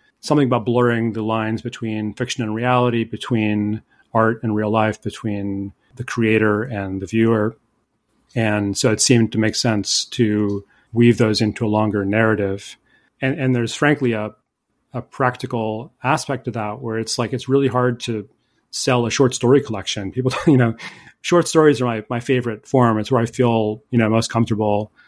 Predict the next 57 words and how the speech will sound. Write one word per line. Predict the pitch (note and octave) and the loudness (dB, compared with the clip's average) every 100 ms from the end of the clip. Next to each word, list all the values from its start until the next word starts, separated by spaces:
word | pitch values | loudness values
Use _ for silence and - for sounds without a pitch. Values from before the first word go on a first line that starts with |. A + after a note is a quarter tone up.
| _ _ - | _ _ 2
part | D#3+ | 2
of | |
me | C#3+ | 2
still | B2+ C#3 B2+ | 2 4 4
dreams | B2 A#2 A2 | 4 2 2
of | |
someday | - B2 A#2 | 2 4 4
doing | A2+ A2 | 2 0
a | G#2+ | 2
really | A2 | 2
long | A2+ G#2+ | 2 2
graphic | G#2+ G#2+ G#2+ B2 | 0 -4 -4 0
novel, | B2 B2 C3 | 2 2 2
but | A#2+ G#2 | 0 0
I'm | A#2+ | 2
not | D3+ D#3 | 2 2
really | C3+ A#2+ | 0 0
sure | - A#2+ | 2 0
I | |
have | A2 G#2 | 0 -2
it | G#2+ | 0
into | A#2 - | 0 0
me. | G#2 | -4
I, | G#2 A2+ | -4 -4
I, | C#3+ B2+ | -4 -4
I | |
feel | - C3 | 4 6
like | A#2+ A2+ | 6 2
what | A#2 A2 | -2 0
I'm | G#2+ G2+ | -2 0
best | A2+ A2 - | 0 0 0
at | A2+ G#2 A2 | -2 -2 -6
is | G2+ | -10
a | F#2+ | -10
sort | - G#2 | -6 -6
of | G2 - _ _ | -6 -12 _ _
eight | B2 A#2 | 2 2
to | A#2+ | 2
twenty | - A#2+ A2+ | 0 0 0
page | B2 A2 G#2+ | 0 0 0
range | A2+ G#2+ G#2 G#2 G2 - - - | 0 0 0 -2 0 -2 -4 -10
story. | - A2+ A2+ G2+ F#2+ A#2+ _ _ | -2 4 4 4 0 -8 _ _
And | C3 A#2+ A2+ A2+ A#2+ D4 D4+ _ | -6 -4 -2 -2 -4 -8 -16 _
so | - - B2+ | -10 0 2
that's | A#2+ C3 | 2 2
another | C#3 C3 C#3 C3+ | 2 2 4 2
way | A#2+ A#2 A2+ | 2 -2 -2
I | A2 | -4
conceived | G#2+ A#2+ - A2+ | -2 0 2 0
of | G#2 | -2
this | G#2 - | -10 -4
book, | A#2 G#2+ A2 | -4 -4 -6
is, | |
like, | A2 G#2+ | -8 -4
how | A#2+ B2 | -2 0
can | B2 | -2
I | A2+ A2 G#2 | -2 -2 -4